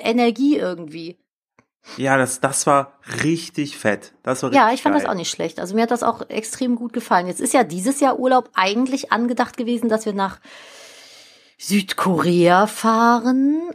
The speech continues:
Speaker 1: Aber ich glaube, das wird finanziell dieses Jahr nicht mehr hinhauen mit dem Umzug, schätze ich mal.
Speaker 2: Nee, wegen dem Umzug eher nicht.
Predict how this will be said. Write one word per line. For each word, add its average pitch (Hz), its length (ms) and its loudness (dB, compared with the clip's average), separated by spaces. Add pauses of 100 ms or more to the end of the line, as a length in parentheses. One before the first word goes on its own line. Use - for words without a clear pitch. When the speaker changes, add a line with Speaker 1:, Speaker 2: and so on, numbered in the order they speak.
Speaker 1:
Aber 185 460 0
ich 214 180 -8
glaube, 175 500 -2
das 202 240 0
wird 175 160 -2
finanziell 180 680 2
dieses 208 360 -2
Jahr 160 220 2
nicht 185 200 -4
mehr 240 120 6
hinhauen 226 720 4
mit 165 140 -4
dem 160 120 -2
Umzug, 165 520 -8
schätze 156 340 0
ich 160 140 -6
mal. 156 420 0 (800)
Speaker 2:
Nee, 120 180 0
wegen 120 160 2
dem 117 100 -2
Umzug 135 340 -4
eher 120 200 0
nicht. 156 380 -6